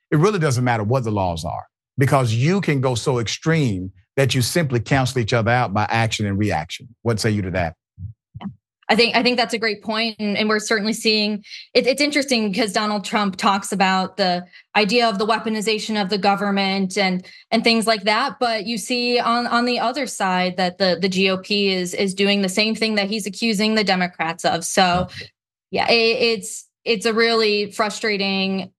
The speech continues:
Speaker 2: situation that, that we are currently in. And yeah, definitely unprecedented.
Speaker 1: When you decided to do this investigative report for Ross Stewart, did you expect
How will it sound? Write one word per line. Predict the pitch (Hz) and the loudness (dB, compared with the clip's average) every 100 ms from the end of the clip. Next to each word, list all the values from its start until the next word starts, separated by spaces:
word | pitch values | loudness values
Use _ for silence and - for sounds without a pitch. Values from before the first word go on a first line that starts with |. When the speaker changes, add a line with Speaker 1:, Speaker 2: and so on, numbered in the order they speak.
| _ | _
Speaker 2:
situation | - 190 190 185 185 185 | -2 2 2 2 2 2
that, | 180 175 - | 2 0 0
that | 190 170 | -2 0
we | 185 175 | -2 -2
are | 175 175 175 - | -2 -2 -4 -8
currently | - 208 196 185 | -2 0 2 2
in. | 175 190 233 | 2 2 2
And | 175 180 - - _ _ _ _ | 0 -4 -14 -20 _ _ _ _
yeah, | 202 175 - | 2 2 2
definitely | 196 190 202 202 190 | 2 2 0 2 0
unprecedented. | 185 185 185 180 170 175 190 - 202 - _ _ _ _ | 0 -2 -2 -4 -4 -6 -4 -4 -6 -12 _ _ _ _
Speaker 1:
When | 127 143 | 2 4
you | 135 156 196 | 4 4 2
decided | 143 139 - 131 127 117 98 | 0 -2 2 0 0 -2 -4
to | 101 | 0
do | 117 123 | 0 2
this | 117 107 | 2 0
investigative | 98 113 98 98 107 92 | 2 0 0 -2 0 0
report | 90 85 107 95 | -6 -2 -2 -2
for | 90 | -2
Ross | 95 92 92 | 0 0 -2
Stewart, | - 87 85 | -4 -4 0
did | 110 92 | 0 2
you | 117 240 | 2 2
expect | 156 - - - 107 113 - - | 0 -2 -6 0 0 0 -4 -20